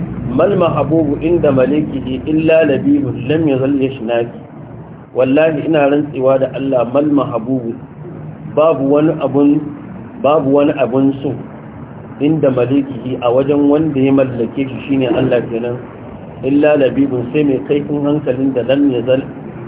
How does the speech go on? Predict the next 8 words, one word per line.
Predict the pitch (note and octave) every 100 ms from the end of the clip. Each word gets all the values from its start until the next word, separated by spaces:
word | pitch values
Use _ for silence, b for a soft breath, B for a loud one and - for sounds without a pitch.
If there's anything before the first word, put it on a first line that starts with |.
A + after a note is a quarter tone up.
| - -
bai | C3 B2
guje | C3+ D#3 C#3 B2+
ba | C#3 C#3 - -
ya | B2 B2 -
shinaki | C3+ C#3+ D3 D3 A#2 C3
yana | C#3+ C3+
ainihin | B2+ C3+ C#3
wato | C#3 B2 B2